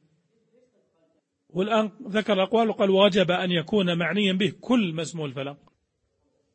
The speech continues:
مم. إيه، لكن المعاني تحصلت واضح جدًا أنه يقدم الفلق، ولا لا؟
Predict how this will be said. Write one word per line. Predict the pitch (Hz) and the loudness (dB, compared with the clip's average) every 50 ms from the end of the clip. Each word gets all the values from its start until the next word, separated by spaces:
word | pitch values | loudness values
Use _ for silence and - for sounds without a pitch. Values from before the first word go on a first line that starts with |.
| _ _ - | _ _ -10
مم. | 170 151 147 143 131 - - _ _ _ _ _ _ _ _ _ _ _ _ _ _ _ _ _ _ _ _ _ _ _ _ _ _ 143 147 _ 151 156 151 151 143 _ _ _ _ _ _ _ 139 _ _ _ _ _ _ _ _ _ _ _ _ _ _ _ - 190 | -8 -6 -6 -8 -10 -14 -20 _ _ _ _ _ _ _ _ _ _ _ _ _ _ _ _ _ _ _ _ _ _ _ _ _ _ _ _ _ _ _ _ _ _ _ _ _ _ _ _ _ _ _ _ _ _ _ _ _ _ _ _ _ _ _ _ _ -4 0
إيه، | - | 0
لكن | 180 175 - 180 | 0 0 0 0
المعاني | 170 175 202 220 170 | 0 2 2 2 0
تحصلت | - 156 160 196 - - 190 180 180 - - | -2 -2 -2 -2 -2 0 0 0 0 0 2
واضح | 185 202 202 175 160 - 147 | 4 4 4 2 0 -4 -6
جدًا | 165 180 160 165 175 | -6 -4 -4 -4 -4
أنه | 170 170 165 160 156 | -4 -4 -6 -6 -6
يقدم | 151 147 - 175 156 147 147 143 | -6 -4 -4 -6 -6 -6 -6 -8
الفلق، | 123 - 127 123 120 - - 160 | -8 -8 -8 -8 -8 -6 -4 -2
ولا | 160 139 | -2 -2
لا؟ | 143 143 151 147 | -2 -4 -6 -10